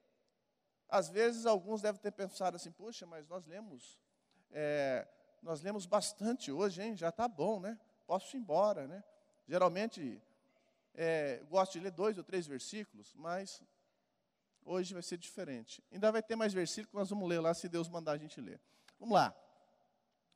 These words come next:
Capítulo três de João, ele fala de um encontro.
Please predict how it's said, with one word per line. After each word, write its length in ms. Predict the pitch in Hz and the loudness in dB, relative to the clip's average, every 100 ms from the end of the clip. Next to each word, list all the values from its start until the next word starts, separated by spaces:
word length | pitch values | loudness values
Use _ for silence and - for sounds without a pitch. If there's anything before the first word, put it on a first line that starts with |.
| _ _ _ _ - | _ _ _ _ 2
Capítulo 400 | 262 302 262 214 | 4 4 4 2
três 300 | 208 226 165 | 6 6 4
de 100 | 165 | 2
João, 600 | 143 170 190 117 110 - _ _ _ _ _ _ _ _ _ _ _ _ _ _ _ _ _ - | 4 4 4 2 -6 -20 _ _ _ _ _ _ _ _ _ _ _ _ _ _ _ _ _ -2
ele 180 | 185 156 | 0 2
fala 320 | 185 202 196 | 8 8 8
de 200 | 147 196 | 2 -4
um 160 | 190 | -2
encontro. 520 | 233 - 156 147 - | -4 -2 -2 -2 -4